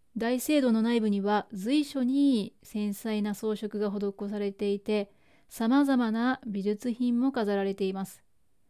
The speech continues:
東西南北すべてに設置される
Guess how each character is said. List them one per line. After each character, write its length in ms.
東 260
西 200
南 260
北 220
す 240
べ 140
て 100
に 160
設 300
置 20
さ 120
れ 100
る 340